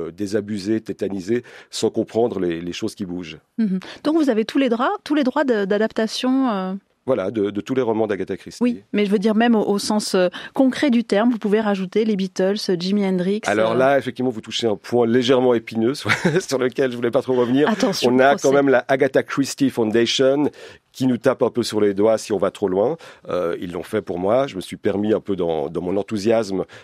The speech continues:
Speaker 1: d'imaginer un dialogue plus fouillé entre Miss Marple et Jimi Hendrix sur, sur les vertus du L S D. Et puis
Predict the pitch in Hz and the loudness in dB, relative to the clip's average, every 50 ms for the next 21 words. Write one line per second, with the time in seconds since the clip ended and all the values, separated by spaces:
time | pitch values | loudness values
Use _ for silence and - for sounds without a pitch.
0 | _ - - 80 98 110 110 110 110 - 117 113 113 113 113 110 104 95 92 90 | _ -20 -14 -6 -2 0 2 2 2 2 2 2 2 4 4 4 2 2 0 0
1 | 113 107 107 110 113 107 117 113 _ - 110 110 113 - - - - 117 107 117 | 0 2 2 2 2 0 -2 -8 _ -10 -8 -8 -8 -8 -10 -10 -8 -4 0 2
2 | 117 117 113 104 95 - - 95 90 87 98 98 - - 104 92 - _ 110 98 | 2 4 2 2 0 -2 -4 -6 -4 -4 -4 -6 -4 -4 -4 -4 -4 _ -2 0
3 | 98 95 87 85 85 87 82 92 98 98 101 101 98 95 101 107 104 - - - | 0 0 -2 -4 -4 -6 -6 -6 -4 -2 -2 -2 -2 -2 -4 -4 -4 -6 -10 -10
4 | - 90 82 76 - - - - - - - - - 90 82 101 - - - 110 | -8 -8 -8 -8 -12 -18 -20 -20 -20 -14 -10 -8 -8 -4 -4 -4 -4 -4 -6 -6
5 | 95 98 95 92 90 95 82 80 92 104 123 139 156 - - - - - - - | -2 -2 0 0 0 -2 -4 -4 -2 0 0 0 -2 -6 -14 -20 -20 -20 -16 -14
6 | 98 87 - _ - - | -14 -14 -14 _ -12 -6